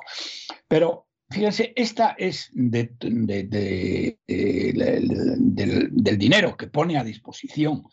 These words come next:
de España, lo que se lleva a España. Retengan esta cifra en la memoria, pero vamos, ahora se lo voy a recordar porque es muy importante. ¿Mm?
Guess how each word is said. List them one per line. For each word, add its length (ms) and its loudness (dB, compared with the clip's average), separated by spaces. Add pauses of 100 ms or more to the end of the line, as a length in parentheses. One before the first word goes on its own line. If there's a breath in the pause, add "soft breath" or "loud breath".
(180 soft breath)
de 240 -4
España, 420 0
lo 120 -2
que 100 -10
se 140 -10
lleva 180 -2
a 40 -14
España. 360 -12 (760 loud breath)
Retengan 500 2
esta 260 0
cifra 300 -2
en 80 0
la 60 2
memoria, 380 2
pero 140 -4
vamos, 240 -2
ahora 200 -2
se 100 -4
lo 80 0
voy 100 0
a 80 0
recordar 380 -4
porque 260 -6
es 100 -2
muy 140 -2
importante. 680 -12 (260)
¿Mm? 200 -2